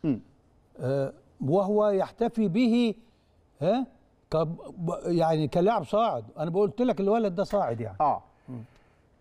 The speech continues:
Speaker 1: دي التحية للنشاط الرياضي في النادي. جهود الكابتن رؤوف عبد القادر خلال، آه، فترة إشرافه على القطاع النشاط الرياضي، ثم كمان الكابتن خالد العوضي حاليًا، وكل مشرفي هذه الألعاب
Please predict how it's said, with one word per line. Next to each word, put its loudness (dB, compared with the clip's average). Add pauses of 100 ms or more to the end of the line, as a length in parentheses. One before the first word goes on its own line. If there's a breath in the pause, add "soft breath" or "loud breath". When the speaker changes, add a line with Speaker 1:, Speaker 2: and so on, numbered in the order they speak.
(720)
Speaker 1:
دي 2
التحية 0
للنشاط -2
الرياضي 2
في -12
النادي. -4 (440)
جهود 0
الكابتن -2
رؤوف 0
عبد -2
القادر -2 (240)
خلال، 0 (320)
آه، -2
فترة -2 (120)
إشرافه -2
على -2
القطاع -2
النشاط -4
الرياضي، 0
ثم 0
كمان -2
الكابتن -2
خالد -2
العوضي 0
حاليًا، 0 (340 soft breath)
وكل 0 (220)
مشرفي 0
هذه 2
الألعاب 0